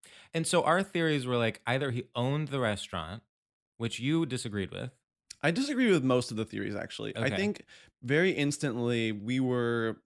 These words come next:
Speaker 2: you know, trying to spin a narrative. I could feel
Speaker 1: Yeah, well, we tell ourselves stories in order to
Speaker 2: We tell ourselves stories in
Speaker 1: live.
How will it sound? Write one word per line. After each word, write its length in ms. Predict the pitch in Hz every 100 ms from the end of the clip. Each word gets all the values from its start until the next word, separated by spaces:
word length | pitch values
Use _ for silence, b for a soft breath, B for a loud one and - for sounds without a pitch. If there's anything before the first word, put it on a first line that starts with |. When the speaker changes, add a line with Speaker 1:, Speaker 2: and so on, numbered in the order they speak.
| _ _ -
Speaker 2:
you 220 | 107 127
know, 240 | 120 110 - _ -
trying 280 | - 143 131
to 100 | 123
spin 240 | - 131
a 60 | 120
narrative. 580 | 110 104 120 139 151 147 -
I 80 |
could 160 | 113 113
feel 540 | - 131 123 113 110 113
Speaker 1:
Yeah, 160 | 92
well, 420 | 107 120 107 - -
we 160 | 123
tell 180 | 107 120
ourselves 380 | 113 104 107 104
stories 300 | 107 98 95
in 40 | 98
order 220 | 92 92
to 260 | 92 92 - -
Speaker 2:
We 140 | 160
tell 200 | 135 143
ourselves 320 | 143 120 117 117
stories 220 | 135
in 60 |
Speaker 1:
live. 60 | 135